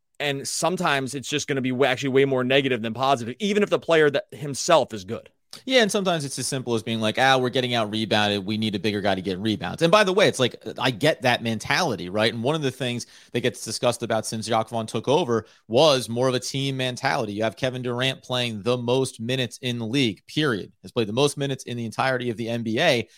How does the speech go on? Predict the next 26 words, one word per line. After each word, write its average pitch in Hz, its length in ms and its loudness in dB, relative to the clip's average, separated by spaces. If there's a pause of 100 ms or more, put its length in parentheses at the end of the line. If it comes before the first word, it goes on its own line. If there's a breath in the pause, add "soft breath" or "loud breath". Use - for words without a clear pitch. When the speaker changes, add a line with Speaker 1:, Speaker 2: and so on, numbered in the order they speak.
(220 soft breath)
Speaker 2:
and 131 520 0 (260)
he's 131 200 0
also 139 300 4
bought 123 240 2
in 120 100 -2
on 113 140 0
both 113 240 0
ends 110 160 -6
of 113 60 -4
the 117 60 -2
floor. 139 320 0
So 151 140 0
I - 20 2
think, 220 160 0
like, 160 200 2 (240 soft breath)
all 180 180 6
of 180 80 2
these 156 180 -2
things 147 240 -4
kinda 131 160 -2
swirl 131 300 -2
together 120 360 0
where 113 140 -4
you're 107 120 -2
thinking 120 340 -8
about 113 300 0